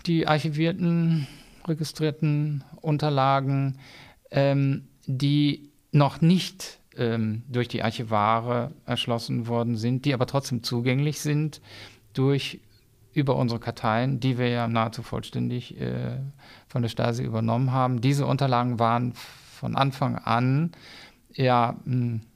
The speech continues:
zugriffsfähig. Wir können nur einsteigen über Namen. Wenn wir also Namen der Beteiligten haben, sowohl von den Tätern als auch von den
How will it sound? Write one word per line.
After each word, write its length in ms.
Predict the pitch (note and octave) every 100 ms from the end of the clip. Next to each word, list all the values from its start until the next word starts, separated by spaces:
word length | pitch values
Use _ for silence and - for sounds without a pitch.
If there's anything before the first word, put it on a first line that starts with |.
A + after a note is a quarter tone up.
| _ -
zugriffsfähig. 1000 | C#3 D3 - - D3 D#3 G3 A3 - _ _ -
Wir 300 | F#3+ F3 F#3
können 200 | G3 F#3+
nur 220 | F#3+ F3
einsteigen 960 | D#3+ F#3 - D#3 D3 D#3 D#3 D3+ D3+ -
über 300 | D3 D3 C3+
Namen. 580 | B2 A2 G#2+ F#2 F#2+ G#2
Wenn 220 | F#3+ F#3+
wir 140 | B2
also 180 | B2 A2+
Namen 480 | G#2 G#3 G#3+ A#2+ A2
der 80 | A2+
Beteiligten 680 | A#2 C3 B2+ G#2+ - A2
haben, 440 | G#2 G2+ A#2 E3+ F3+
sowohl 380 | C3+ A#2+ C3 C3+
von 260 | C3+ A#2
den 220 | A2 G#2
Tätern 400 | - B2+ C#3+ C#3
als 160 | A#2+ A#2
auch 80 | A2+
von 160 | A#2
den 180 | G#2+ G#2